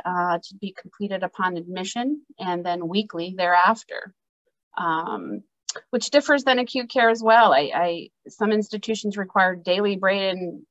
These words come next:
uh, assessments and skin checks, uh, or at least every shift, uh, in a hospital setting, whereas in skilled nursing, even though nurses may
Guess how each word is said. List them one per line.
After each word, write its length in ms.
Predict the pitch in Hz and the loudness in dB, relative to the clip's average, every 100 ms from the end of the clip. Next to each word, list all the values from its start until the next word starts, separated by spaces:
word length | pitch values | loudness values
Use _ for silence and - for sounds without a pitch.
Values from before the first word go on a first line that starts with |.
| - | -12
uh, 300 | 170 160 156 - - - | -8 -6 -8 -10 -12 -12
assessments 680 | 175 175 165 - 180 175 | -2 0 0 -4 -8 -8
and 120 | 170 | -12
skin 260 | 160 - 185 | -10 -8 -8
checks, 480 | 190 160 143 - - 117 | -4 -4 -4 -10 -14 -10
uh, 100 | 147 | -6
or 260 | 165 160 | -2 -2
at 100 | 147 | -2
least 220 | 180 185 | -4 -6
every 160 | 175 160 | -6 -6
shift, 540 | 160 339 294 - - - _ _ _ _ - | 2 4 4 2 -10 -20 _ _ _ _ -6
uh, 300 | 190 175 147 | 0 2 0
in 460 | 113 185 180 175 185 _ _ _ _ _ _ _ _ _ | -2 -4 -4 -6 -12 _ _ _ _ _ _ _ _ _
a 40 | 185 | 2
hospital 460 | 196 185 - 175 | 4 4 2 -2
setting, 400 | 165 190 175 175 | 0 0 0 0
whereas 380 | 175 175 175 170 | 0 4 4 2
in 100 | 180 | -6
skilled 360 | - - 180 190 | -6 -2 0 4
nursing, 480 | 202 226 - 190 | 4 4 2 0
even 240 | 196 240 302 | 0 2 4
though 120 | 269 | 4
nurses 400 | 233 220 - 196 | 4 2 0 -6
may 280 | 196 180 | -4 -4